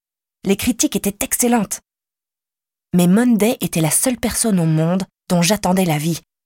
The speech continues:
Et elle n'avait pas lu mon livre. Je pianotais. Nous sommes mieux que des personnages de fiction, car sous tes yeux,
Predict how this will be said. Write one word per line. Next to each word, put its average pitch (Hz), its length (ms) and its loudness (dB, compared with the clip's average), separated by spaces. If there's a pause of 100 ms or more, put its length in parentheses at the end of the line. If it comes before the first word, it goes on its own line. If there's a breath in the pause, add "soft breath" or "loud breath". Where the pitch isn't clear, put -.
(520)
Et 240 120 0
elle 220 140 4
n'avait 233 220 2
pas 254 180 -2
lu 254 100 0
mon 196 140 2
livre. 185 380 2 (1500)
Je 214 120 2
pianotais. 185 480 0 (1400)
Nous 240 120 4
sommes 254 320 2
mieux 240 220 4
que - 160 -4
des 160 160 0
personnages 196 720 2
de 185 80 0
fiction, - 580 -4 (400)
car - 200 -2
sous - 180 0
tes 240 100 -2
yeux, 190 320 0